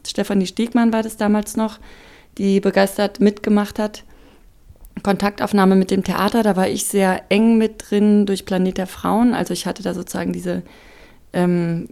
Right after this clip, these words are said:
keine Hürden, um, um da reinzukommen an die richtigen Leute, um es anzufragen und auch sofort offene Türen einzurennen.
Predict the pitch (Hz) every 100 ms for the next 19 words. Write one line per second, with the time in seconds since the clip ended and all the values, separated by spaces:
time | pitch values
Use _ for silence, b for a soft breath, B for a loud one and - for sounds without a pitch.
0 | - _ _ - 180 185 190 170 196 202
1 | 220 214 214 - 175 175 180 180 185 -
2 | 185 180 175 175 196 - - 185 190 185
3 | 185 196 - 190 180 190 208 208 196 196
4 | 185 185 - 185 196 - 180 185 185 165
5 | 180 - 185 185 - 180 190 180 - 226
6 | 190 190 202 196 208 214